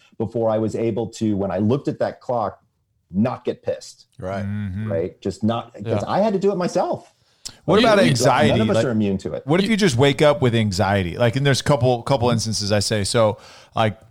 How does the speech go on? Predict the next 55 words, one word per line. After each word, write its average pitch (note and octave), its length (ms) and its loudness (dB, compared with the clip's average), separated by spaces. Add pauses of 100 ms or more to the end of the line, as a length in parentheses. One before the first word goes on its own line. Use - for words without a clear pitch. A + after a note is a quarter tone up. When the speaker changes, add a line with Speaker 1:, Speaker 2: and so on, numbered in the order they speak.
Speaker 3:
training C#3 380 2
camp, F#2 320 -6 (320)
it C3 140 0
was, A#2 260 0 (140)
it C3+ 140 0
was B2+ 200 -2 (140)
every C#3+ 320 4
day, D3 480 4
right? B2+ 360 2
Like, B2+ 280 0
you C3 100 2
just A2+ 300 0
don't C#3 240 4
wanna C3+ 180 4
wake B2+ 240 2
up. A2+ 200 2
You A#2+ 80 0
don't B2+ 180 4
wanna B2 140 2
wake B2 240 2
up. A#2 200 4
You A2+ 100 2
don't B2 140 4
wanna B2 160 2
wake A#2+ 280 4
up. G#2+ 360 2 (440)
Yeah. A#2+ 180 0 (380)
Y-, C3 180 -4
and C3+ 200 0
so, C3 420 4
uh, B2+ 540 4
you, C3 120 2 (300)
so B2+ 340 0 (100)
we D#3+ 220 2
would, D3 520 2 (140)
um, A2+ 640 0 (240)
so C#3 140 -2
I C#3+ 160 2
would D#3+ 160 2
wake D3 220 2
up C3+ 180 4
and B2 100 2
I'd A2 80 2
say, B2 100 -2
"Okay, B2 220 2
hey, B2 220 4
I B2+ 140 -2
got, F3 340 0
I D3 80 -4
got B2+ 140 -2
an F2 100 -6
hour A2 240 2
left. A2 340 2
Yes. - 420 0
Awesome." D#3 440 2